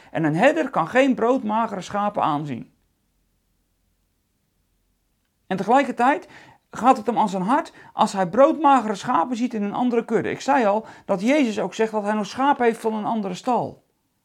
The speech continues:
Of van een andere schaapskooi, van een andere kudde.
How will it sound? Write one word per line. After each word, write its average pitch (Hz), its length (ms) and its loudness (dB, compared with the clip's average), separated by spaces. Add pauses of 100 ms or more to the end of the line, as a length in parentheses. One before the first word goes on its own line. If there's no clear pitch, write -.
(360)
Of 147 140 -12
van 170 120 -4
een 160 100 -2
andere 214 200 -2
schaapskooi, 208 580 -2
van 156 100 -8
een 165 80 -4
andere 180 220 -4
kudde. 185 380 -2